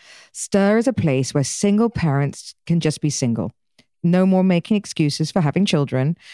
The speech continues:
or not being able to get a nanny. You can actually get excited for your first date and tell them about having a daughter in third grade. It's where you don't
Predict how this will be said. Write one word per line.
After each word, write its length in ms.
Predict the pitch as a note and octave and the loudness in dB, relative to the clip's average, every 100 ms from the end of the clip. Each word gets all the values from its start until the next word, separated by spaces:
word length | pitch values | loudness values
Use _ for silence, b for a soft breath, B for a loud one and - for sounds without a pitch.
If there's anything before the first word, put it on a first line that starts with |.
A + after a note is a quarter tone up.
| B B - | B B -2
or 560 | D3+ C#3+ C3+ C#3 C3+ C3+ | 0 2 2 2 0 0
not 200 | C3+ C#3+ | -2 0
being 140 | F#3 F#3+ | 2 2
able 180 | F3 F3+ | 2 0
to 420 | - F3 D#3+ D#3+ B B B | 0 2 2 0 B B B
get 140 | D3 | 0
a 40 | F#3+ | 2
nanny. 540 | G#3 C#3+ C3+ C#3+ F3 B B B _ _ - | 4 2 2 0 0 B B B _ _ -2
You 300 | F3+ F#3+ F#3+ | 2 4 2
can 200 | - A#3+ | 0 0
actually 360 | D#3+ D#3+ - F#3 | 0 0 0 0
get 140 | E3 | 0
excited 640 | F3 - F#3 A#3 A3+ C#3 C3 | 0 0 0 0 0 -2 0
for 100 | C#3+ | -2
your 80 | |
first 380 | C#3+ C#3+ C3+ - | 0 0 -2 -2
date 420 | - B2 F3 - - B B | -2 0 0 -4 -14 B B
and 180 | - E3 | 0 2
tell 280 | D#3 D#3 D#3 | 2 2 2
them 340 | D#3+ D#3+ E3 - | 2 2 0 -2
about 400 | E3+ D#3 C3+ C#3+ | -2 0 0 0
having 240 | D#3 D3+ E3 | -2 0 2
a 60 | |
daughter 300 | E3+ D3 - | 2 0 0
in 100 | E3+ | 0
third 280 | E3+ C3+ C#3+ | 2 0 0
grade. 460 | A#3+ C4+ D3 A#2 C3+ B B B B | 2 2 2 -2 -6 B B B B
It's 240 | E3+ F3+ - | 0 0 2
where 160 | F#3+ | 2
you 180 | F#3+ G3 | 4 2
don't 400 | - F#3 A3+ - | 2 2 2 0